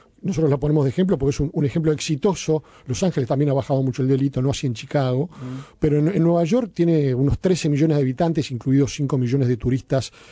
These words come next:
Speaker 1: eh, por mes que hay en esa ciudad y ocho millones y medio fijos.
Speaker 2: Mm.
Speaker 1: Este, ahí están más o menos en, en doscientos noventa, doscientos noventa y cinco homicidios. Nosotros tuvimos doscientos ochenta y tres el año pasado.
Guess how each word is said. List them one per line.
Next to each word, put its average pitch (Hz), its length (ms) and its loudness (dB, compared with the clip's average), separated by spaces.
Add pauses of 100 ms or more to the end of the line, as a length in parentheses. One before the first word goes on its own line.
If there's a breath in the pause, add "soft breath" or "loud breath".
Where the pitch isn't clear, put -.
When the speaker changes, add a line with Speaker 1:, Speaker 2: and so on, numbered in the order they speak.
(100)
Speaker 1:
eh, 123 180 0
por 135 280 -2
mes 180 360 0
que 135 120 -4
hay 131 100 2
en 127 60 2
esa 131 180 -4
ciudad 139 240 0
y 135 140 2
ocho 131 180 -4
millones 123 400 -4
y 120 60 -8
medio 123 340 0
fijos. 170 540 -6
Speaker 2:
Mm. 143 60 -10 (300 loud breath)
Speaker 1:
Este, 139 460 0
ahí 170 140 2
están 180 200 0
más 175 200 0
o 156 60 0
menos 185 260 0
en, 143 180 -2
en 139 100 0
doscientos 151 400 0
noventa, 151 380 2
doscientos 135 380 -2
noventa 131 180 0
y 110 40 -6
cinco 143 180 -4
homicidios. 135 560 -2 (360 loud breath)
Nosotros 135 300 -4
tuvimos 139 240 2
doscientos 127 340 -2
ochenta 113 280 -4
y 107 40 -4
tres 113 200 -4
el 117 80 -4
año 113 160 -6
pasado. 127 420 -10